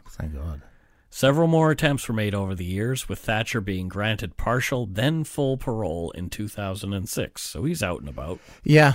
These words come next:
Speaker 1: well, this all happened. I was pretty young when it happened, but I remember a lot of it from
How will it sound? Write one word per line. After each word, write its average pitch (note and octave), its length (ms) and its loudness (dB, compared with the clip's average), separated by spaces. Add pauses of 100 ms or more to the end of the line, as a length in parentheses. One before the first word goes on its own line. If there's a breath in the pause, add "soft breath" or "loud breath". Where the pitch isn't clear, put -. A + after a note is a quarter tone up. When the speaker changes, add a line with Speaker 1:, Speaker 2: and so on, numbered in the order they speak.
(100)
Speaker 1:
well, C#3+ 140 8
this - 240 2
all C#3 300 6
happened. A#2+ 640 2 (100)
I A2+ 120 2
was A2 140 2
pretty C#3 240 2
young A2 320 4
when A#2 140 0
it G#2 100 0
happened, A2 460 0
but G#2 100 -2
I G2+ 60 0
remember G#2+ 500 0
a G2 80 2
lot F2+ 320 0
of F2+ 100 -2
it F#2 160 -4
from F2 440 -4